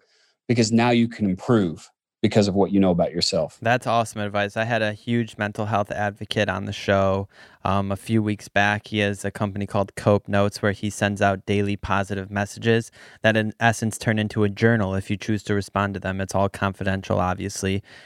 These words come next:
Speaker 2: And mental health is something I'm huge on, and make sure that you're staying on top of it, especially in today's world. And that's why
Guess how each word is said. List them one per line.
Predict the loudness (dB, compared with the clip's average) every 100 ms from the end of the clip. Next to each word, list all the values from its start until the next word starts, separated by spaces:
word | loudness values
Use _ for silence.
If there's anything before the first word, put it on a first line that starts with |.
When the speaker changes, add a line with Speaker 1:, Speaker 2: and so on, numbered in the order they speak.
| -8 -2
Speaker 2:
And | 0 0 0
mental | 0 2 2
health | 2 0
is | -2
something | -4 -4 -2
I'm | -2 -2 -6
huge | 0 0 2
on, | 2 2
and | 0
make | -4 -4
sure | -2
that | -2 -2
you're | -6
staying | -4 -2 -2
on | -2
top | 0 0
of | 0 -4
it, | -2
especially | -4 -4 -8 4 4 4 -2
in | -4
today's | -2 -2 -2 2
world. | 2 2
And | 2
that's | 2 4
why | 4 4